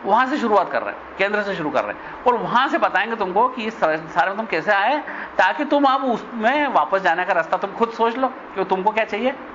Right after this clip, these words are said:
वापस जाने का रास्ता, घर जाने का रास्ता। तो हम पहले तो बता तुम्हारा घर कहां पे है और उस घर से तुम यहां तक कैसे आ गए।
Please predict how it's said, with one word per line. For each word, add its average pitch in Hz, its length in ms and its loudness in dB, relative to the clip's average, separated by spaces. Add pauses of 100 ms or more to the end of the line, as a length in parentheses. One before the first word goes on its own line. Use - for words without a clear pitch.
(160)
वापस 143 280 4
जाने 185 220 2
का 202 60 -2
रास्ता, 202 220 0
घर 175 160 -2
जाने 185 220 2
का 196 60 -2
रास्ता। 180 200 0
तो - 360 -2
हम 240 100 2
पहले 226 240 0
तो 240 100 2
बता 226 140 4
तुम्हारा 240 220 0
घर 165 200 0
कहां 147 200 0
पे 123 100 -2
है - 140 -8 (1500)
और 269 120 6
उस 294 80 0
घर 180 160 0
से 233 140 -2
तुम 247 160 2
यहां 208 140 2
तक - 140 -4
कैसे 202 240 0
आ 143 140 4
गए। 123 160 -2